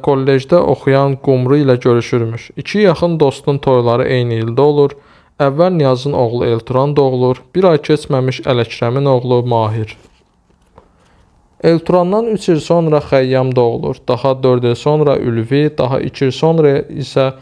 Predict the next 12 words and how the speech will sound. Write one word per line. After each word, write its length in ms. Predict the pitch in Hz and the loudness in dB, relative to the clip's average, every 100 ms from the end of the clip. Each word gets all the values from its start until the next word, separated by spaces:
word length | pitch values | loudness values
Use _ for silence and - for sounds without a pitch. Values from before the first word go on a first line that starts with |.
| _ - | _ -8
üç 220 | 185 190 | -6 -4
qardaşın 500 | - 135 123 120 135 | 0 2 2 -2 -4
tək 300 | 127 131 123 - | -2 -2 -2 -4
bacısı 540 | 214 - - - 151 143 | -8 -8 -8 0 0 2
Nəzrin. 540 | 120 113 117 117 113 - _ _ _ _ _ | 0 0 0 -2 -2 -8 _ _ _ _ _
Arvadını 480 | 156 156 160 156 214 | -2 2 2 0 -2
işləməyə 480 | 214 - 151 156 151 | -2 0 2 2 2
qoymayan 440 | 147 143 131 123 | 2 2 0 -2
Niyaz 380 | 120 123 151 156 - | -2 0 0 0 -2
özü 260 | 139 131 160 | -2 0 -2
çalışıb, 580 | 151 123 120 139 135 - | 0 0 0 0 -2 0
çalbalayıb 760 | 131 120 202 - 123 147 156 | -2 -2 -2 -2 0 0 0